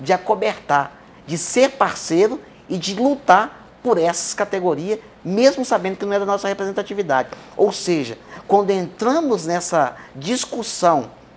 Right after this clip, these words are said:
de período estabilitário, solicitamos para os nossos representados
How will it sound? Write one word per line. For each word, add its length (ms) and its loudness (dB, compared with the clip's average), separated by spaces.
de 80 -6
período 420 -2
estabilitário, 840 0
solicitamos 840 -4
para 240 2
os 180 -8
nossos 400 2
representados 800 -2